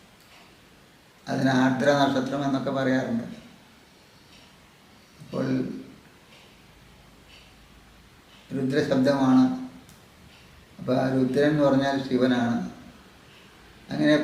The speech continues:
പലതുകൊണ്ടും പ്രധാനപ്പെട്ട ഒരു നക്ഷത്രമാണ് മിഥുനം. നക്ഷത്രമാണ്, ആ, തിരുവാതിര.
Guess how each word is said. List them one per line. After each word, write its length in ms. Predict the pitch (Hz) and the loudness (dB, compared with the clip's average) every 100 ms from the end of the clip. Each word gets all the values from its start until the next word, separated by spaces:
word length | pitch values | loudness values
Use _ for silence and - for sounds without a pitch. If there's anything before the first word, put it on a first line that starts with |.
| - | 2
പലതുകൊണ്ടും 560 | 147 147 147 151 151 156 127 | 2 4 2 2 2 2 -2
പ്രധാനപ്പെട്ട 640 | 123 131 131 127 143 - 165 - - - - - - - - - - - - - - | 0 2 2 0 -4 -6 -8 -8 -14 -18 -20 -20 -20 -20 -20 -20 -20 -20 -20 -20 -4
ഒരു 140 | 156 151 131 113 | 2 4 4 2
നക്ഷത്രമാണ് 840 | - - 139 151 143 131 127 127 147 - - - - - - - - - | 0 0 -2 0 2 2 4 2 0 -4 -14 -18 -20 -20 -20 -20 -18 -2
മിഥുനം. 380 | 131 117 113 - - - - - - - - | 0 2 2 0 -10 -18 -20 -20 -20 -16 -6
നക്ഷത്രമാണ്, 680 | 135 143 160 156 143 139 151 - - - - - - | -2 -2 0 0 2 2 0 -2 -8 -16 -20 -14 -10
ആ, 40 | 123 117 113 120 120 - - - - - - - - - - - - - - - | -6 -4 -2 -2 -4 -6 -14 -18 -20 -20 -20 -20 -18 -18 -18 -18 -18 -18 -18 -6
തിരുവാതിര. 460 | 135 123 113 101 | -2 2 2 0